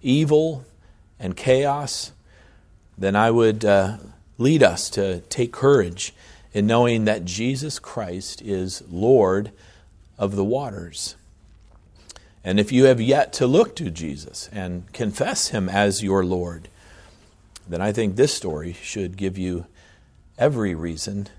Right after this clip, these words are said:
to do so this very evening.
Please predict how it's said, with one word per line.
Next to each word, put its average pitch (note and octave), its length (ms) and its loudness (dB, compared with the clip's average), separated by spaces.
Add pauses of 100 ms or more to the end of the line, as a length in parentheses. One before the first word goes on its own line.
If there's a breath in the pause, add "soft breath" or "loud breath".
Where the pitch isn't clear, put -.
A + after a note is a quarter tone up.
(220)
to A2+ 100 -10
do A#2+ 220 -2
so E2 420 -4 (540 soft breath)
this F#2+ 200 -6
very E2 280 -8
evening. F2+ 480 -6